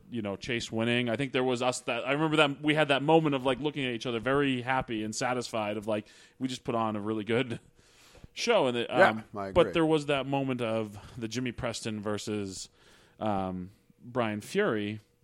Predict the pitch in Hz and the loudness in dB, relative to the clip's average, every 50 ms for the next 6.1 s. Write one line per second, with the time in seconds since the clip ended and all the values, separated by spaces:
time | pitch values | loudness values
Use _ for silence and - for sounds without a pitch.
0 | _ _ _ _ _ _ _ _ _ _ _ - - - 110 117 117 107 104 101 | _ _ _ _ _ _ _ _ _ _ _ -20 -16 -10 -6 -4 -2 -2 -2 -4
1 | 98 - - 120 107 101 98 98 101 101 98 98 - _ _ - - - _ - | -6 -8 -6 -2 -2 0 0 0 0 0 -2 -4 -6 _ _ -20 -20 -20 _ -6
2 | - 107 104 101 98 95 92 92 92 92 90 95 _ _ _ _ _ _ _ _ | -2 -2 0 0 0 0 -2 -4 -6 -8 -10 -14 _ _ _ _ _ _ _ _
3 | _ _ _ _ - _ _ _ _ _ - - 117 110 104 101 101 92 90 - | _ _ _ _ -20 _ _ _ _ _ -14 -8 -6 -4 -2 -2 -2 -4 -4 -10
4 | - - 78 113 - - 85 131 156 170 160 - - 139 117 113 110 104 110 120 | -12 -8 -8 -6 -6 -6 -4 0 2 2 2 2 2 0 0 0 -2 -8 -6 -6
5 | 123 120 131 123 135 147 139 - 185 160 151 - 165 143 135 131 131 127 123 113 | -4 -2 0 2 4 4 8 10 10 10 10 8 6 4 4 4 2 2 2 2
6 | 110 110 | 2 0